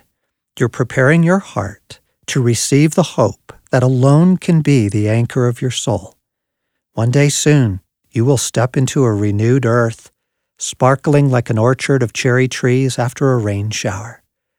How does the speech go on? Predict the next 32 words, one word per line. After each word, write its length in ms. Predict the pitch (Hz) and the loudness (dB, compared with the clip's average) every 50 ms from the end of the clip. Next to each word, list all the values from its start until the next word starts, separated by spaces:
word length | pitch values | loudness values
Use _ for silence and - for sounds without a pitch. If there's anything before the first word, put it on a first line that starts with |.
| _ _ _ 139 | _ _ _ -8
Joy 640 | 120 110 117 123 135 143 147 143 143 151 143 - _ _ _ | -6 -2 0 2 2 2 2 2 0 -2 -6 -10 _ _ _
will 140 | 131 113 104 | -2 -2 0
be 160 | 101 - 113 | 0 0 -2
yours. 640 | 107 107 98 95 - - - - - - - - - _ _ _ _ _ _ _ _ _ _ _ _ _ _ | -2 -2 -4 -6 -8 -10 -18 -20 -20 -18 -18 -18 -18 _ _ _ _ _ _ _ _ _ _ _ _ _ _
How 140 | - - 233 | -6 -2 0
do 80 | 254 220 | 2 4
you 160 | 180 151 131 - | 4 2 2 0
open 240 | 135 123 - 135 123 | -2 -4 -2 -2 -2
your 140 | 117 113 104 | 0 -2 -2
heart 320 | - - 120 110 107 - - | -4 -4 -4 -4 -4 -6 -6
to 120 | - 143 | -6 -4
this 480 | 107 110 113 120 139 - - - - - _ _ - | -4 -2 -2 -4 -4 -6 -8 -12 -14 -18 _ _ -4
after 220 | 143 135 - 127 | -4 -4 -2 -4
so 220 | - - - 139 123 | -4 -2 0 0 0
much 260 | 120 113 - - - | 0 -2 -4 -8 -12
pain 420 | - - 123 113 110 117 127 131 | -10 -6 -4 -2 -2 0 0 0
and 120 | 131 117 107 | -2 -2 -2
disappointment? 840 | 123 120 - - 131 - - - 113 110 110 - 143 135 147 151 _ _ _ _ _ _ _ _ _ _ _ _ _ _ - | -4 -4 -4 -4 -6 -6 -4 -4 -6 -6 -4 -4 -4 -4 -4 -6 _ _ _ _ _ _ _ _ _ _ _ _ _ _ -4
You've 200 | 123 135 - 139 | -4 -2 0 0
lost 320 | 123 127 139 131 - - | 0 0 0 -2 -2 -4
many 220 | 117 120 139 151 | -2 -2 0 -2
things 520 | 131 - - 143 151 160 147 127 117 - - | -2 -2 -2 -2 0 0 -2 -2 -4 -6 -6
as 160 | 117 - - | -6 -4 -4
you've 140 | 120 113 - | -4 -6 -6
passed 400 | - - 123 123 120 - - - | -4 -4 -2 -2 -2 -4 -6 -8
through 340 | - - 110 110 120 131 135 | -4 -2 -2 0 0 -2 -4
the 100 | - 113 | -6 -8
battlefields 880 | - 120 104 98 113 135 135 - - - 135 123 120 123 139 143 - - | -6 -6 -4 -2 0 -2 -2 -2 -2 -2 0 0 0 0 -2 -2 -4 -4
of 100 | 107 - | -6 -4
this 240 | 120 117 - - | -4 -6 -4 -6
war-torn 760 | 127 110 101 104 110 127 123 - - 139 131 135 135 131 127 | -6 -6 -4 -2 -2 -2 -2 -4 -4 -2 -2 0 0 -2 -2
world. 440 | 113 113 113 117 127 143 143 135 | -2 -2 -2 0 0 -2 -4 -6